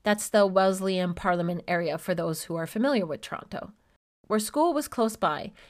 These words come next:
and Maria joined every sports team she could, baseball, basketball, and track and field.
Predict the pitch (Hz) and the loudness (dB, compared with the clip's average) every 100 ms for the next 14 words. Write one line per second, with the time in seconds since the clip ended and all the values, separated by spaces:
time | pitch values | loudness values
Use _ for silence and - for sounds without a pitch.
0 | - 208 208 214 269 220 196 185 220 254 | -2 2 4 4 2 2 0 2 2 2
1 | 254 240 220 - 214 190 208 208 190 - | -2 -2 -2 0 -2 -2 -6 -4 -4 -4
2 | - _ - 185 185 - 185 185 180 170 | -14 _ -2 0 0 2 4 4 2 0
3 | 180 - 185 180 180 175 - 165 160 165 | -2 -2 -2 2 4 2 0 -6 -8 -8
4 | 170 - 190 - | -10 -6 -6 -6